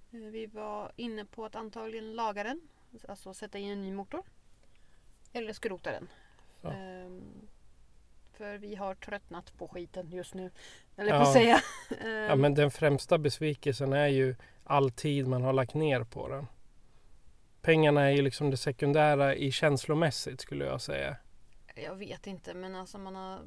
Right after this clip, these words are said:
Speaker 1: bytt motor och liksom renoverat den och fixat och do-, eller renoverat, men fixat och donat med den för att den ska funka.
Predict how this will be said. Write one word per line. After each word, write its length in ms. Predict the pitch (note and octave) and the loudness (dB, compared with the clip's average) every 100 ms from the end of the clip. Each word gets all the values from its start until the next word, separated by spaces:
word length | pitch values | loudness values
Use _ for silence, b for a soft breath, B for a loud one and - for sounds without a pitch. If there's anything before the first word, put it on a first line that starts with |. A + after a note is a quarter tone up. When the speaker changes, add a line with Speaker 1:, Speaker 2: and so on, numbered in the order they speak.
| - | -20
Speaker 1:
bytt 400 | F3+ F#3+ G3+ - | -16 -10 -10 -10
motor 460 | F#3+ F#3 - G3 F#3 | -10 -10 -10 -8 -6
och 160 | F3 - - | -8 -12 -20
liksom 480 | F#3+ - F3 F3+ F3+ | -18 -16 -16 -12 -8
renoverat 680 | F#3+ F#3 F#3 F#3 F3 F3+ | -8 -8 -8 -6 -8 -10
den 240 | F3+ F3 F3 | -12 -10 -12
och 140 | F3+ | -14
fixat 400 | G3 - F#3 F#3 | -16 -14 -14 -14
och 80 | F3+ | -14
do-, 160 | F#3 | -12
eller 180 | E3+ E3 | -12 -14
renoverat, 500 | D#3+ E3+ E3+ E3 D#3+ | -14 -14 -12 -12 -14
men 140 | F#3 - | -16 -16
fixat 360 | G#3 - F3+ | -16 -14 -14
och 60 | F#3 | -12
donat 300 | F#3 F3 F3+ | -12 -12 -12
med 140 | F3+ | -14
den 100 | F3 | -14
för 100 | - | -18
att 60 | - | -20
den 100 | F3+ | -20
ska 120 | F3+ | -18
funka. 440 | - F3+ - G3 | -16 -16 -12 -12